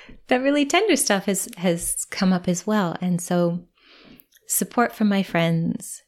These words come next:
gentleness and compassion with myself have been very helpful. And I've also noticed through this transition that my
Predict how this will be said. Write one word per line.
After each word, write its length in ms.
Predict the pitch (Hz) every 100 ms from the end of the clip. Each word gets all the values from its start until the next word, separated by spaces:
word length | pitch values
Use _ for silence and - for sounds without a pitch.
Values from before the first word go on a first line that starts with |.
| -
gentleness 640 | 147 180 - 196 185 -
and 140 | 180
compassion 680 | - 175 - 170 - 175 170
with 200 | 160 -
myself 840 | 175 170 - - - - - - - _ _ _ _ _
have 260 | 190 160 -
been 460 | 175 165 160 160 175 _
very 420 | 180 165 156 156 160
helpful. 560 | - - - - - _ _ _ - - - - - -
And 140 | 233
I've 140 | 226 -
also 760 | 240 240 254 226 220 214 208 -
noticed 880 | 196 190 185 185 185 175 - - -
through 260 | - 190
this 260 | 180 180 -
transition 720 | - 185 185 240 - 214 196 190
that 220 | 180 180
my 520 | 202 208 214 214